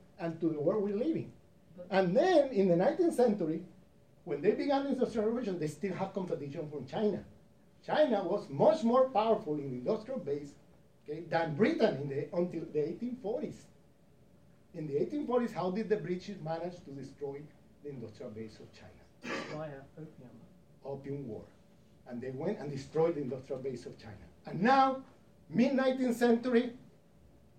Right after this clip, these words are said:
Speaker 1: Britain is the sole producer of textile and apparel, and now they call for free markets when they monopolize the market.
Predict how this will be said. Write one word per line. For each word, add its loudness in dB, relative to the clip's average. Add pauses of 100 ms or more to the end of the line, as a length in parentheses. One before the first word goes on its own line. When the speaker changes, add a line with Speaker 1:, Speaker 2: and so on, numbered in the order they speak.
(500)
Speaker 1:
Britain -2
is -4
the -2
sole 10
producer 2
of -2
textile -2
and -2
apparel, -6 (320)
and -4
now 8
they 6
call 6
for 6
free 6
markets 0 (580)
when -4
they 12
monopolize 8
the 2
market. -6